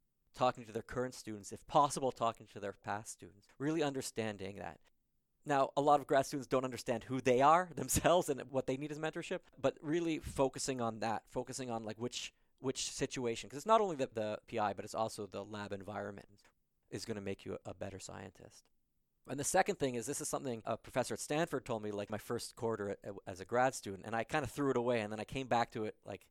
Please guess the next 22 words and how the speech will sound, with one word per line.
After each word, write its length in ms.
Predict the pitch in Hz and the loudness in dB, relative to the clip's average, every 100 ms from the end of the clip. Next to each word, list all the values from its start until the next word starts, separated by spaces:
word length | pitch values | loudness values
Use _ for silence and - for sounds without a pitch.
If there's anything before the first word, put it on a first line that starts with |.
| _ | _
years 240 | 120 117 117 | -6 -2 0
later. 160 | 117 | -2
I'm 80 | 101 | -4
like, 160 | 101 110 | -6 -4
"Yeah, 140 | 107 | -4
this 180 | 104 - | -4 -10
is 140 | 98 | -4
everything." 500 | 113 113 101 92 92 _ _ _ | -2 -2 -6 -8 -10 _ _ _
He 100 | - | -8
just 140 | - 196 | -2 2
said, 180 | 202 - - | 2 0 -2
"Grad 240 | 143 147 | 4 4
school 160 | - 180 | 4 0
is 60 | - | 4
all 160 | 131 | 4
about 200 | 131 131 | 6 4
learning 240 | 123 120 117 | 2 0 2
how 120 | 117 | 2
to 100 | 113 | 2
ask 240 | 107 - | 0 -2
a 60 | 104 | -12
question." 500 | - 101 - - | -6 -6 -6 -12